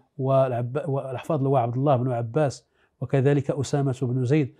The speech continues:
رضي الله عنه وعلي بن أبي طالب، فاختلفوا في تجريد النبي صلى الله عليه وسلم من ثيابه أم غسله فوق ثيابه،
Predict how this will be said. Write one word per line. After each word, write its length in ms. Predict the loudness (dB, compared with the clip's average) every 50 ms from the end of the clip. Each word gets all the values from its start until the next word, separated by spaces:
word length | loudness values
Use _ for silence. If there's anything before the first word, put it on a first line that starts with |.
| _ _ _ -6
رضي 160 | -2 0 2
الله 280 | 2 4 4 4 4 4
عنه 220 | 2 2 0 2
وعلي 320 | 4 4 4 4 4 4 4
بن 120 | 2 2 2
أبي 220 | 2 2 2 2 2
طالب، 360 | 4 4 4 4 4 2 -2 -6 _ _ _ _ _ _ _ _
فاختلفوا 920 | _ 4 4 6 6 4 2 -2 2 6 6 8 8 6 4 2 0 0 -2 -8 _ _ _ _ _ _ _ _ _ _ _ _
في 380 | -2 2 4 4 6 4 2 0 -6 -12 -18 -14 -2
تجريد 400 | 0 2 4 6 6 6 6 6
النبي 300 | 4 4 4 4 4 2
صلى 160 | 2 2 0
الله 120 | 0 0
عليه 80 | -2 0
وسلم 100 | 0 0
من 80 | 0
ثيابه 500 | 0 0 2 4 4 4 4 4 2 0 0 -6 -20 _ _ 0
أم 120 | 2 4
غسله 400 | 4 4 4 4 4 6 6 6
فوق 280 | 6 4 2 2 2 0
ثيابه، 460 | 0 2 4 4 4 4 2 0